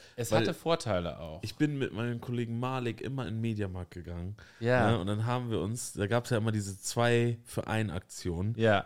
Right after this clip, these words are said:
Speaker 2: Die Sticker haben wir mal abgekratzt und auf neue C Ds gepackt.
Speaker 1: Und das hat
Speaker 2: Und uns
Speaker 1: geklappt?
Speaker 2: neue C-, immer. Es hat immer geklappt. Ich schwör's dir. Ist es verjährt? Ist es so verjährt, sowas?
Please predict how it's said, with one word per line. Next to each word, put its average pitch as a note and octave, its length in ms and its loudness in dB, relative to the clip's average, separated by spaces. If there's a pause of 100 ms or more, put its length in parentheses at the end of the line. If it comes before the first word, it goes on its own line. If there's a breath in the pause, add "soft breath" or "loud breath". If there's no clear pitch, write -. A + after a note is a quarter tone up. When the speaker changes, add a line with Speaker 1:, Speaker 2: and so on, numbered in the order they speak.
Speaker 2:
Die G#2 120 4
Sticker B2 420 -2
haben A2 140 2
wir G2+ 80 2
mal G2+ 120 0
abgekratzt - 760 -4
und A2 80 0
auf G2+ 140 0
neue A#2+ 300 4
C - 140 -4
Ds B2 220 0
gepackt. G2+ 540 -4
Speaker 1:
Und C3 140 6
das C#3+ 100 6
hat C#3 80 4
Speaker 2:
Und A2+ 60 6
uns C3 100 2
Speaker 1:
geklappt? C3+ 200 6
Speaker 2:
neue C3 180 8
C-, - 140 -4
immer. G2+ 520 2
Es - 160 -2
hat G#2+ 220 0
immer A#2+ 360 2
geklappt. G#2+ 520 0
Ich G2 100 -4
schwör's G#2 300 2
dir. F#2+ 120 0
Ist - 160 -2
es F3+ 100 -4
verjährt? C3 480 0
Ist C#3+ 80 -4
es D3+ 100 -8
so C#3+ 80 2
verjährt, C#3+ 340 2
sowas? C#4 380 2